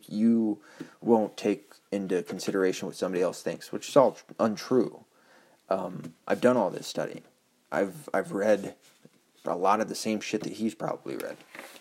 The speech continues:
Um, you know, I've, I've listened to people on both sides, Sam,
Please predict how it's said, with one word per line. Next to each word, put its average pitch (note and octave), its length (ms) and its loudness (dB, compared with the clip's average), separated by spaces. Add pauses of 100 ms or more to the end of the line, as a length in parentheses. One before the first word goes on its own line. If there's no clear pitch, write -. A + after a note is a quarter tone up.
(140)
Um, F2 560 0 (1700)
you G#2 120 -2
know, G2 80 0
I've, F#2+ 300 -4
I've G2 160 2
listened G#2 300 -2
to F2+ 40 -6
people G2 520 -2
on G2+ 140 -4
both F#2+ 200 2
sides, - 360 -6
Sam, F#2+ 220 -4